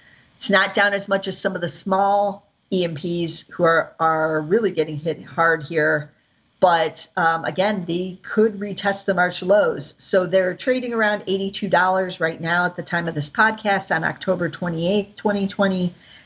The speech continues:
And the March low was forty-eight sixty-two or thereabouts. And so it's got a little ways to go before it gets to those March lows for this one.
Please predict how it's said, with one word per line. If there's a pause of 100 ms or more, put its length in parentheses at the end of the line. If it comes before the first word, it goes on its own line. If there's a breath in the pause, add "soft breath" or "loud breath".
And
the
March
low
was
forty-eight
sixty-two
or
thereabouts. (440 soft breath)
And
so
it's
got
a
little
ways
to
go
before
it
gets
to
those
March
lows
for
this
one.